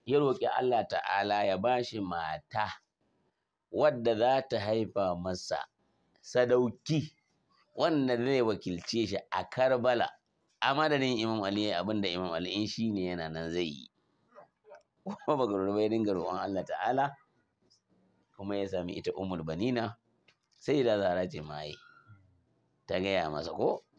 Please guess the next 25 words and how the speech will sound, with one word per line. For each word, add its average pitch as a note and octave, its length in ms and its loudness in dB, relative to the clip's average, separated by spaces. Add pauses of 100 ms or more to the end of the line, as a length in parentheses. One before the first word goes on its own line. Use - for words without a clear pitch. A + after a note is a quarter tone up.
(300)
Ta F#2 80 -4
ce F2+ 160 -4
masa, F2+ 240 -4
"Ga E2 160 0
wacce G2+ 220 -4
za E2+ 140 -2
ka - 200 -12
aura, D2+ 240 -6 (500)
tana F2+ 240 -4
da D#2 120 -4
tausayi E2+ 440 -4
kuma G#2 220 -4
gashi F2+ 240 -2
da E2+ 80 -6
sauransu," F2 400 -4
ko? A#2 220 -2 (500)
Kuma F2 580 -4 (500)
ya G2+ 120 -6
same F#2 320 -4
shi F2 100 -8
ko - 140 -14
sadaukin, B2 580 -4 (380)
sarɓeɓe, B2 800 2
zubin A#2+ 360 0
Allah. G2 360 -2